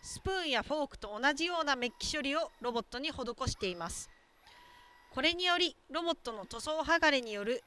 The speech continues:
異物混入のリスクがなくなり、食品製造ラインでの安全性を確保することができます。さらに衛生面を考え、駆動部はあえて隙間を広くし、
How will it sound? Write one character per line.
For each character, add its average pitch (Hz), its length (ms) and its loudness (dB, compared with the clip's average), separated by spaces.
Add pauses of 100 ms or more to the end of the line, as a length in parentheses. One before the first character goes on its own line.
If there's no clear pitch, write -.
異 285 100 0
物 285 280 0
混 254 200 -4
入 285 200 -4
の 285 160 0
リ 294 100 2
ス - 100 -6
ク 240 120 -4
が 202 100 4
な 185 140 0
く 214 100 -10
な 202 100 2
り、 214 200 2 (440)
食 - 260 -4
品 339 280 4
製 339 240 6
造 339 220 0
ラ 339 100 10
イ 330 80 6
ン 262 80 -6
で 233 80 2
の 214 260 -2
安 285 200 2
全 320 220 2
性 320 240 2
を 339 100 -2
確 - 280 0
保 226 60 0
す 226 160 -6
る 208 80 -6
こ 254 100 -6
と 330 120 -2
が 294 100 6
で 208 80 2
き 180 140 -10
ま 180 120 0
す。 - 200 -10 (1000)
さ 339 180 6
ら 359 140 12
に 262 240 -4
衛 285 180 6
生 339 280 2
面 226 280 -2
を 196 60 -12
考 233 280 2
え、 208 200 8 (380)
駆 269 120 -4
動 302 240 2
部 240 80 -2
は 202 220 4
あ 294 80 8
え 311 80 6
て 254 160 0
隙 - 220 -4
間 254 180 0
を 240 40 -4
広 247 260 0
く - 100 -12
し、 208 240 -4